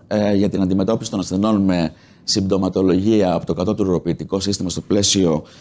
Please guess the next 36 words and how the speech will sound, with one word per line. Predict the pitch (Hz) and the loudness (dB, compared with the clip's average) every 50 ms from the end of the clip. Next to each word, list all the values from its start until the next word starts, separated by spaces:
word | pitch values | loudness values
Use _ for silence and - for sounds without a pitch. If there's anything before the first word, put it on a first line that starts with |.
| - - - - - - | -20 -20 -20 -20 -16 -6
απόφραξης, | - 92 85 - - 110 110 - 101 92 85 - - - - - - - 82 - 78 | -6 -6 -4 -2 -2 -2 0 0 0 -2 0 0 2 2 4 2 2 2 2 2 2
ε, | 82 90 87 | 2 0 0
καλοήθους | 85 92 92 92 95 98 104 101 - - 95 92 - - - | -2 0 0 2 4 4 2 2 0 -2 -2 0 0 -2 -2
προστατικής | - - 85 85 85 - - 90 - | -4 -6 -6 -6 -6 -6 -6 -6 -6
απόφραξης. | 85 - - 82 85 - - 87 - - 143 156 - - - - - - - - - | -6 -4 -4 -4 -4 -2 -4 -6 -2 -2 -4 -4 -4 -10 -14 -16 -20 -20 -20 -20 -10
Εδώ | - - 117 127 127 | -4 -2 0 0 0
το | 123 117 | 2 2
ερώτημα | 113 110 113 120 - 113 117 113 117 | 2 2 2 2 2 2 2 2 2
είναι | 117 110 | 2 2
αν | 107 113 | 2 2
μπορούν | 107 101 101 110 120 117 | 2 2 2 2 4 4
ή | 110 104 | 2 2
όχι | 104 104 101 | 0 0 -2
να | 101 90 | -6 -6
πάρουν | - 95 98 98 95 | -4 -2 -2 -2 -2
αναισθησία, | 92 87 80 76 - - 82 - - 80 98 113 131 147 - - - _ | -2 -2 -2 -4 -4 -2 -2 -2 0 0 0 0 0 -2 -4 -8 -14 _
αν | _ - 113 120 120 110 101 - | _ -2 -2 0 0 -2 -4 -4
παίρνουν | _ 120 120 113 110 98 90 80 - | _ -2 0 0 0 -2 -2 -4 -4
και | - 104 95 | -4 -2 -2
μπορούν | 90 90 90 90 117 113 | 0 0 2 2 2 2
ή | 104 92 | 2 0
όχι | 101 107 107 | 0 -2 -4
να | 98 82 | -8 -6
κόψουν | - 101 95 - - | -6 -6 -6 -6 -6
τα | 87 | -6
αντιπικτικά | 82 82 - 76 73 - - - - 139 202 | -6 -6 -8 -12 -14 -14 -10 -6 -6 -6 -4
και | - - | -6 -8
στη | 101 - | -8 -8
συνέχεια | 98 - - 104 117 131 127 143 151 151 - - - - - - - - _ | -8 -6 -4 -2 -2 -2 0 -2 -4 -4 -4 -12 -20 -20 -20 -20 -20 -20 _
μιλάμε | - 104 110 127 127 | -4 -2 0 2 2
για | 127 123 | 0 0
τι | 131 120 | 2 2
μέγεθος | 123 120 123 123 117 110 | 2 2 2 0 0 -4
προστάτη | - 104 98 - 101 104 - 101 | -6 -6 -6 -4 -4 -2 0 0
έχουν. | 101 95 92 - 80 69 69 64 - - _ - - - _ _ _ _ _ _ _ _ - | 0 0 -2 -4 -10 -12 -12 -14 -16 -20 _ -20 -20 -20 _ _ _ _ _ _ _ _ -4
Ε, | 87 92 92 | -2 0 0